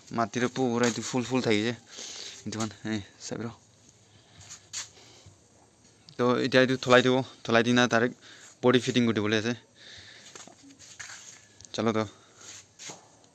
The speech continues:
থলাই দিব। তো হেল্ল' গাইজ,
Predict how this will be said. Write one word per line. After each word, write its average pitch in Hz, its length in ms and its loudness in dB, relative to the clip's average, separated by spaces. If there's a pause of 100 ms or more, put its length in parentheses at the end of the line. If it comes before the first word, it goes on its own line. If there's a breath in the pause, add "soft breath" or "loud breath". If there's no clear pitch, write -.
(280)
থলাই 110 220 0
দিব। 107 80 -4 (2250 loud breath)
তো 113 80 -2 (340)
হেল্ল' 139 260 2
গাইজ, 160 180 6